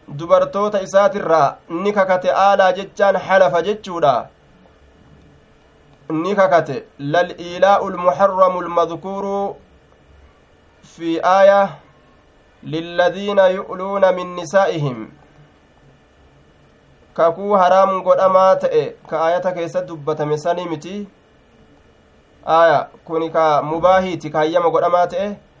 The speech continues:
ni kakate Rasuulli dubartoota isaatirraa. Maal keeysatti? Isaanirraa fagaatuu keessatti jechuu.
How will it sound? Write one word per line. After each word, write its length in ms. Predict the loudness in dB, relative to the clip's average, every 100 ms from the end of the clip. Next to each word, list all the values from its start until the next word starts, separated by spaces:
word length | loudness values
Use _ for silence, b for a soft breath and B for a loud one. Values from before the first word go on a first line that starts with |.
| _ _ -18
ni 220 | -10 -4
kakate 380 | 0 2 2 2
Rasuulli 440 | 0 -2 -6 -12
dubartoota 560 | -8 -2 -2 -2 -2 -2
isaatirraa. 720 | -2 0 0 0 2 2 2 -4 _ _ _ _ _ _ _ _ _ _ -16
Maal 440 | -4 2 2 2
keeysatti? 720 | -2 -6 -4 -6 -6 -14 -14 -18 _ _ _ -20 _ _ _ _ _ _ _ _ _ _ _ -14
Isaanirraa 680 | -4 0 2 0 0 2 2
fagaatuu 580 | 0 2 0 0 -4 -8
keessatti 400 | -6 -4 -8 -8
jechuu. 380 | -10 -10 -16